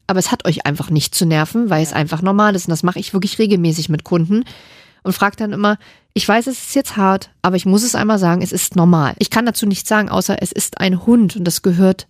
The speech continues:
Speaker 1: dazu.“
Speaker 2: Mhm.
Speaker 1: Und viele sitzen dann immer so ein bisschen, „Mm?“ und wollen das in Anführungsstrichen nicht hören, sagen dann aber nach ein, zwei Tagen, „Gut, dass du das so deutlich gesagt hast.“
Speaker 2: Ja, ja,
Speaker 1: Es ist
Speaker 2: das
Speaker 1: so beides, ne?
Speaker 2: Auf jeden Fall. Das ist auch wichtig und das muss man sich selbst auch immer wieder sagen.
Speaker 1: Ja.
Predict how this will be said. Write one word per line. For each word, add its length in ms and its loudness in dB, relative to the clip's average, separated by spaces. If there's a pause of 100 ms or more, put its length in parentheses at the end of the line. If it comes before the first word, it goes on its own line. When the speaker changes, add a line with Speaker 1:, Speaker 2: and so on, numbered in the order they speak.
Speaker 1:
dazu.“ 520 2
Speaker 2:
Mhm. 460 -6 (100)
Speaker 1:
Und 140 2
viele 280 4
sitzen 520 -2
dann 140 2
immer 200 2
so 80 2
ein 80 2
bisschen, 260 0 (500)
„Mm?“ 300 6 (480)
und 160 2
wollen 280 4
das 160 2
in 80 -4
Anführungsstrichen 500 2
nicht 200 4
hören, 220 4
sagen 240 2
dann 140 -2
aber 140 -2
nach 140 -2
ein, 140 0
zwei 160 -2
Tagen, 260 2 (180)
„Gut, 240 -2
dass 160 -2
du 80 0
das 180 -6
so 60 0
deutlich 420 -4
gesagt 460 -2
hast.“ 400 -8
Speaker 2:
Ja, 200 -4
ja, 20 -6 (200)
Speaker 1:
Es 120 2
ist 0 -
Speaker 2:
das 140 0
Speaker 1:
so 40 -2
beides, 520 0
ne? 300 2
Speaker 2:
Auf 220 -12
jeden 280 -8
Fall. 220 -14
Das 160 -8
ist 140 -6
auch 220 -8
wichtig 360 -6
und 100 -10
das 140 -6
muss 140 -4
man 120 -4
sich 140 -8
selbst 320 -10
auch 140 -10
immer 240 -8
wieder 200 -10
sagen. 460 -6
Speaker 1:
Ja. 80 -20